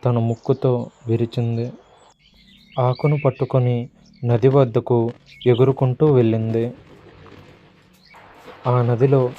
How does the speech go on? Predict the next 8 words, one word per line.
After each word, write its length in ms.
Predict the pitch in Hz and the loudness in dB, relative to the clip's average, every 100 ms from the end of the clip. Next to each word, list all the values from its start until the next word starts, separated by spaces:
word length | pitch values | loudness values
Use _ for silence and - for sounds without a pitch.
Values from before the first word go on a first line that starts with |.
| 123 | -4
ఆ 80 | |
చీమ 380 | 120 - 127 135 | -4 -2 -2 0
పడిపోయిన 520 | 139 123 120 123 123 | 0 0 0 0 -2
ప్రాంతాన్ని 600 | 123 - 113 113 127 120 | -2 -2 -2 0 -2 0
వెతుక్కుంటూ 680 | 117 110 117 - 117 113 139 | -2 -4 -6 -6 -6 0 2
వెళ్ళింది. 640 | 123 110 107 107 107 113 127 - - - - - - - - - - - - - - - - - - - 104 - | 2 2 0 -4 -4 -6 -8 -16 -18 -18 -18 -20 -20 -20 -20 -18 -18 -18 -18 -18 -20 -20 -20 -20 -20 -20 -20 -4
ఆ 120 | 131 | 0
నదిలో 480 | 127 123 135 147 123 | 0 0 2 0 0